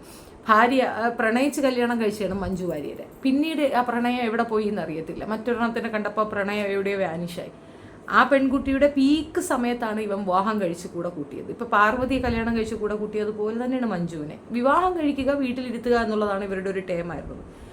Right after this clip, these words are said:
ഒരുപക്ഷെ ഒരുപാട്, ആ, കലാപ്രകടനങ്ങൾ അവരെ കൊണ്ട് സാധിക്കുമായിരുന്നു. അവരെ ഇൻസൾട്ട് ചെയ്യാവുന്നതിൻ്റെ മാക്സിമം വീടിനകത്തിരുത്തി ഇൻസൾട്ട് ചെയ്ത് നശിപ്പിച്ച ശേഷമാണ് പുറത്തേക്ക് വിട്ടത്.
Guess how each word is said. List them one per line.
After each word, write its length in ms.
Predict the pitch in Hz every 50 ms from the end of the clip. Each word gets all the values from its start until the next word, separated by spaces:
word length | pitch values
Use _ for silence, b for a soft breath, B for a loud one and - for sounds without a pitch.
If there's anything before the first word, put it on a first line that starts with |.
| - -
ഒരുപക്ഷെ 380 | 233 220 220 247 240 - - 277
ഒരുപാട്, 720 | 262 247 240 247 240 269 277 285 294 294 311 320 302 - B B B B
ആ, 320 | B - 214 220 220 226 220 233
കലാപ്രകടനങ്ങൾ 800 | 220 214 220 226 233 233 226 214 214 214 214 214 214 214 220 220
അവരെ 180 | 208 202 196
കൊണ്ട് 200 | 196 226 214 208
സാധിക്കുമായിരുന്നു. 760 | 202 - 196 175 185 190 202 - 202 175 151 - - - - - - -
അവരെ 240 | 185 190 190 202 233
ഇൻസൾട്ട് 420 | 262 254 240 240 240 285 277 269 -
ചെയ്യാവുന്നതിൻ്റെ 420 | 277 269 269 262 262 262 262 269
മാക്സിമം 540 | 262 262 240 254 262 - - 277 269 269 262
വീടിനകത്തിരുത്തി 640 | 254 254 233 254 262 247 254 247 262 247 214 - 262
ഇൻസൾട്ട് 460 | 247 233 240 - 269 254 247 262 262
ചെയ്ത് 360 | 254 247 240 233 220 262 262
നശിപ്പിച്ച 500 | 226 208 208 - 269 208 247 - - 269
ശേഷമാണ് 500 | 247 240 220 220 220 226 214 214 202 202
പുറത്തേക്ക് 400 | 190 196 180 180 196 180 175 180
വിട്ടത്. 260 | 165 151 - - 143